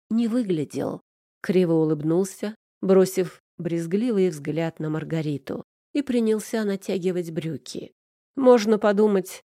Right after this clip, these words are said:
связать жизнь с избалованной девицей — предел всех моих мечтаний.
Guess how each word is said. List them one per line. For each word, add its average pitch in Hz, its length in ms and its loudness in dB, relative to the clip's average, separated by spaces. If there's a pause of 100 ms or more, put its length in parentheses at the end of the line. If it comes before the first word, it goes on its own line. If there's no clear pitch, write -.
(140)
связать 165 600 0
жизнь 160 440 0
с - 100 -2
избалованной 170 720 4
девицей — 165 800 -4 (500)
предел 180 560 4
всех - 380 -4
моих 160 340 -2
мечтаний. - 800 -6